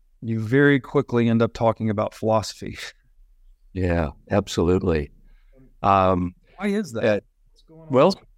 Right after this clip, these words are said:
Speaker 1: Why is that question
Speaker 2: you know,
Speaker 1: topically interesting?
Speaker 2: Well, th-, it is interesting the era that we're living in. In one way, we are, we're fortunate with, uh, Bitcoin and crypto. We're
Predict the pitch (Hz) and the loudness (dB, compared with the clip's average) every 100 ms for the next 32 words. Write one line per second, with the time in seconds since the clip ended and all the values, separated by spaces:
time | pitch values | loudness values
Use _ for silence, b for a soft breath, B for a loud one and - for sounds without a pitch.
0 | _ _ 120 143 147 131 143 131 123 117 | _ _ 2 4 4 0 0 -2 -2 -2
1 | 113 98 - _ - 120 123 113 107 107 | -2 -2 -6 _ -6 -6 -4 -2 -2 -2
2 | 92 - 123 110 - 101 104 _ _ _ | -6 -8 -6 -6 -10 -12 -14 _ _ _
3 | _ _ _ _ _ _ _ _ - 127 | _ _ _ _ _ _ _ _ -2 -2
4 | 104 - 123 147 170 139 147 139 107 117 | -2 -2 -2 2 2 2 0 2 0 2
5 | 127 117 104 107 117 98 113 104 98 95 | 2 2 2 0 0 4 4 4 2 2
6 | 92 104 98 98 92 92 90 87 - 92 | 0 0 0 0 0 0 0 -2 -4 -8
7 | - 147 151 - 95 123 92 90 - 110 | -6 -2 -2 0 -2 -2 -4 -6 -6 -4
8 | 90 85 82 87 117 113 104 98 92 - | -2 -2 -2 -2 -2 -2 0 0 -2 -2
9 | 127 - 117 95 92 95 92 92 | -4 -2 -2 0 0 -2 -4 -4